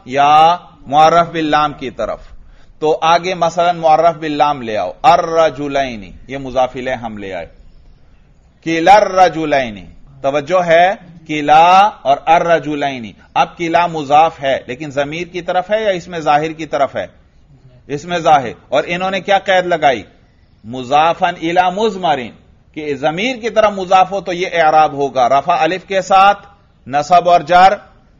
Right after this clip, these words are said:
या, तवज्जो है, रफा किसके साथ? और नसब और जर या के साथ। ये कब होगा? जब ये किला किसकी तरफ मुजाफ हो? जमीर की तरफ।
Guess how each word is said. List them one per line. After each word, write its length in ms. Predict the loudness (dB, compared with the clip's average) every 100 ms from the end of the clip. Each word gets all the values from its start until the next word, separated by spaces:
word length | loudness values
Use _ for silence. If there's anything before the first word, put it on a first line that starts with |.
| _ -18
या, 380 | -4 2 2 2
तवज्जो 460 | -2 -4 -4 -2 0
है, 200 | 0 0 -4 -20 -20 -14 -4
रफा 320 | -2 2 2
किसके 360 | 0 -8 -4 -2
साथ? 300 | 2 4 4 -2 -20 -20 -20 -20 -20 -8 -2
और 180 | 0
नसब 360 | 0 -2 0 2
और 180 | 2 2
जर 340 | 6 6 6 -4 -20 -20 -16 -4
या 280 | 2 2 2
के 160 | -2
साथ। 220 | -2 -2 -2
ये 100 | -6
कब 260 | 0 2 2
होगा? 360 | 0 -2 2 2
जब 200 | 2 -4
ये 100 | -8
किला 300 | -6 0 0
किसकी 300 | -2 -10 -10
तरफ 220 | -2 0
मुजाफ 400 | 0 0 2 2
हो? 340 | 2 0 0 -2 -20 -2
जमीर 420 | 0 2 0 -4
की 140 | -6
तरफ। 300 | 0 0 0